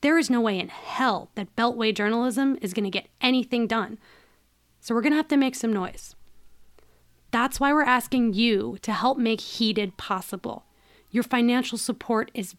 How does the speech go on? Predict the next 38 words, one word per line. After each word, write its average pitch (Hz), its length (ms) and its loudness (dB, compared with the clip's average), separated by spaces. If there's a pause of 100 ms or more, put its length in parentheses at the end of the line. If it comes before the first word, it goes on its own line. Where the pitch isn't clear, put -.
vital. 196 440 -2 (640)
One 240 300 4
hundred 233 280 2
percent 214 320 0
of 190 120 -2
what 214 120 -4
you 202 140 -2
give 196 320 -2
goes 185 200 -2
to - 100 -8
production 190 460 -4
costs - 440 -8
and 180 140 -4
supporting 254 540 2
the 226 80 2
four-person 202 600 -2
team 208 340 0
who's 196 160 -2
producing 196 480 -4
this 185 140 -6
series. 202 540 -6 (680)
Anything 262 440 4
would 190 100 2
be 185 120 0
appreciated. 185 680 -6 (580)
But 269 140 0
people 330 260 4
have 294 100 4
been 294 140 6
saying 247 280 2
that - 240 -4
thirty 277 380 2
or 196 140 -6
sixty - 500 -2
dollars 202 420 0
works 202 240 -4
for 196 100 -12
them. 185 240 -10